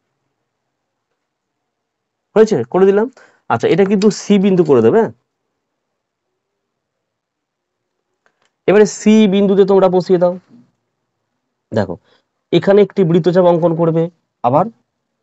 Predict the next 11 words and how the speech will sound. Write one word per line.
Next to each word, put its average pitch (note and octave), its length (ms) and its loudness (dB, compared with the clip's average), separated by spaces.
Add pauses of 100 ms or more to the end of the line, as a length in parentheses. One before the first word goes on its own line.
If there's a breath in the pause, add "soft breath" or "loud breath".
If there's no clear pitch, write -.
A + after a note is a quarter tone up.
(200)
এখানেও E3+ 360 0 (100)
একটি - 200 -8 (120)
বৃত্তচাপ A2 440 -4 (140)
অঙ্কন F#3 280 -8 (120)
করবে। - 240 -12 (580)
ওকে, F#3 200 -4 (680)
এবারে G#3+ 260 2
দেখো, F3 180 -4 (960)
এখানে F#3+ 280 2 (120)
ছেদ F3+ 180 -4 (120)
করেছে F#3 320 2